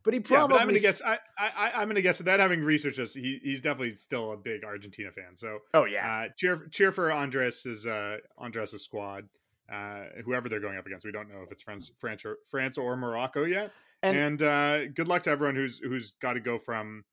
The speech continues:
Speaker 2: you know, some sort of World Cup party right into,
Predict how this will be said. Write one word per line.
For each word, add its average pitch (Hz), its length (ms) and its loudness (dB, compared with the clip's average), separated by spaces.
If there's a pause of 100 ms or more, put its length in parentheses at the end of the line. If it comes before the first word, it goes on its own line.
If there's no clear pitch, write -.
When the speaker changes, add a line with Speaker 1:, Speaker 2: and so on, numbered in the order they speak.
(380)
Speaker 2:
you 113 80 -12
know, 104 160 -8
some 123 200 -8
sort 110 200 -4
of 101 40 -8
World 104 240 -6
Cup - 160 -10
party 107 220 -6
right 101 180 -8
into, 101 300 -10